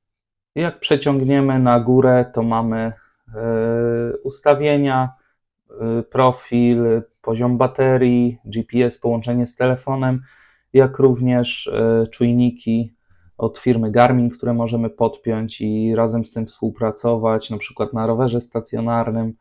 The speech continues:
ale ja tego nie mam, nie używam, więc nie będę tutaj, e, że tak powiem, się wypowiadał w tej kwestii. Wejdziemy sobie w profil. Tutaj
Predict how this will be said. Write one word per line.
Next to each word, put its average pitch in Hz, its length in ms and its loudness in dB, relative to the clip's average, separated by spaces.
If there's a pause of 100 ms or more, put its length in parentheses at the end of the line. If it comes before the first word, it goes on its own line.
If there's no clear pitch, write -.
(360)
ale 147 200 6
ja 139 180 6
tego 117 240 -2
nie 127 240 0
mam, 127 360 0
nie 123 160 2
używam, 117 500 0
więc 113 220 -8
nie 113 120 -6
będę 110 600 -6
tutaj, 107 480 -4 (840)
e, 110 140 -4 (720)
że 107 140 -6
tak 107 200 -6
powiem, 110 280 -6
się 107 200 -8
wypowiadał 131 560 2
w 131 60 -18
tej 131 200 -2
kwestii. 123 480 -4
Wejdziemy 120 400 0
sobie 107 240 -6
w - 140 -14
profil. 120 560 0 (760)
Tutaj 113 400 0